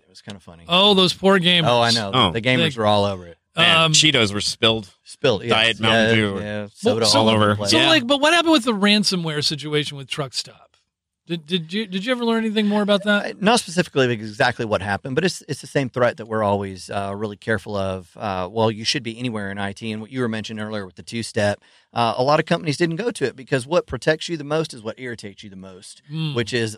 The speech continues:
Speaker 1: that additional level of security. You gotta change your password. It's gotta be long. It's gotta have all those
Speaker 2: They got,
Speaker 1: characters
Speaker 2: they
Speaker 1: in
Speaker 2: start
Speaker 1: it.
Speaker 2: asking for it more and more.
Speaker 1: More and more and more, and you gotta do the two-step, which is gonna send you a message to your phone and say, "Is this really you?" And, you know, just to make
Speaker 2: Yeah.
Speaker 1: sure you can log in.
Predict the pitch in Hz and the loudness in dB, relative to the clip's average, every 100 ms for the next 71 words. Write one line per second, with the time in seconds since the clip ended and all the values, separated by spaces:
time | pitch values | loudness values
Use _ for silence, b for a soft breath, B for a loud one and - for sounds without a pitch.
0 | _ 113 104 101 90 139 151 135 139 131 | _ -4 -4 -10 -8 -6 -6 0 0 0
1 | 127 123 - 123 104 101 107 - 127 120 | -8 -10 -2 -2 -2 -6 -10 -6 -4 -4
2 | 120 123 107 - 82 85 107 107 117 113 | -4 -4 -4 -8 -18 -12 -6 -6 -4 -2
3 | 113 98 90 - 107 113 120 117 107 139 | -2 -2 -10 -12 -8 -6 -4 -4 -6 -4
4 | 120 170 120 165 175 - 214 - 165 196 | 0 2 2 2 0 2 2 2 0 0
5 | - 165 143 147 135 120 127 120 117 113 | 0 0 0 -4 -4 -6 -10 -10 -10 -16
6 | 107 113 123 135 123 117 117 120 107 104 | -4 2 4 6 4 4 4 4 2 2
7 | 107 117 127 123 135 135 - 127 - 107 | 0 0 0 0 0 -4 -4 -8 -4 -6
8 | 98 107 110 - 117 - 127 123 123 127 | -6 -12 -18 -14 -14 -12 -12 -10 -4 -4
9 | 139 123 139 135 135 117 107 98 98 107 | -6 -10 -8 -4 -2 -2 -4 -8 -8 -8
10 | 104 226 - 131 143 180 196 101 87 101 | -8 -12 -4 -4 -4 -8 -8 -8 -16 -16
11 | 104 104 160 147 135 123 127 113 117 117 | -16 -8 -6 -4 -2 -2 -6 -8 -2 0
12 | 120 131 135 | 0 2 -2